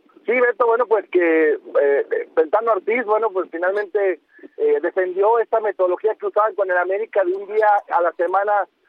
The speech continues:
buscar, eh, el trabajo en una cancha de pádel y dice, bueno, que es parte de una metodología que les ha dado resultado y que para nada se puede esto sumar a una evaluación en el tema, eh, de, de partido a partido.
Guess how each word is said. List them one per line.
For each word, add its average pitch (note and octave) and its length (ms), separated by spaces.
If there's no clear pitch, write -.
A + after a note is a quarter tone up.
buscar, F#3 500
eh, F3 280
el D#3+ 100
trabajo G3 760
en E3+ 180
una G3+ 180
cancha G3 340
de B3+ 140
pádel B3+ 400
y A3+ 60
dice, A3+ 260
bueno, A3+ 220
que G#3+ 140
es - 100
parte A3 480
de E3+ 580
una G3+ 480
metodología F#3 600
que G3+ 80
les - 120
ha F#3+ 60
dado G3+ 200
resultado C#4 640
y G3+ 120
que F3 420
para E3+ 220
nada G3 300
se F#3+ 120
puede G3+ 460
esto F#3+ 460
sumar F3+ 420
a D3 140
una F#3+ 180
evaluación F3+ 520
en F#3 140
el D#3 80
tema, F3+ 440
eh, B2+ 500
de, D3 280
de E3 140
partido F3+ 400
a - 20
partido. - 440